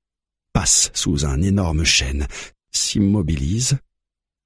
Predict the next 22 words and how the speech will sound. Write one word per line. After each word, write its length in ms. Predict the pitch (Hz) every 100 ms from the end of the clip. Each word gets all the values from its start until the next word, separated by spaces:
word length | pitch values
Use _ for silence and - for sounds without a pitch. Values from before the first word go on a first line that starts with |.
| _ _ _ _ _ _ _ _ _ _
et 240 | 101 101 101
écoutent 320 | - 117 -
l'obscurité. 760 | 98 - - 67 - - - - _ _ _ _ _ _ _ _ _ _ _ _ _ _ _ _ _ -
On 100 | -
dirait 580 | 76 82 82 113 156 - _ _ _ _ _ _ _ -
des 300 | 85 82 -
bruits 300 | 92 123 127
de 140 | 85
coups 360 | 73 - 117 92
dans 140 | 71
le 80 | 69
clocher. 480 | - 73 - - - _ _ _ _ _ _ _ _ _ _ _ -
Quelqu'un 420 | 82 95 - 165 - _
qui 180 | - -
essaierait 380 | 131 - 127 120
de 80 | 104
pousser 300 | - - 113
la 100 | -
porte. 440 | - - - - - - _ _ _ _ _ _ _ _ _ _ _ _ _ _ _ -
Ils 140 | -
continuent 540 | - 76 - 80 85
d'avancer, 680 | 69 64 58 57 - 139 156